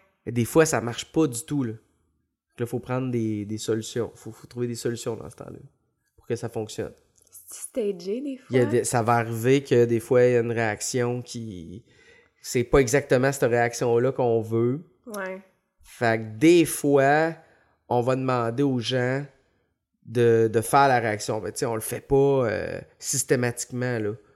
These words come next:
Speaker 1: On veut pas faire ça. C'est juste que,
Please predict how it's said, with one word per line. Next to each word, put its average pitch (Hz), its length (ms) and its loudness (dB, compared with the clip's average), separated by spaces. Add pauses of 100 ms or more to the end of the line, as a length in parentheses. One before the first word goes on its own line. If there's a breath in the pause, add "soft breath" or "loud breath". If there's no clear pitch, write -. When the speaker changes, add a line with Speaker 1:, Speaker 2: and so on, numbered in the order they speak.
(120)
Speaker 1:
On 117 120 0
veut 113 160 0
pas 147 220 4
faire 95 280 -6
ça. - 140 -10 (680)
C'est 120 180 -6
juste 131 260 -4
que, 131 280 0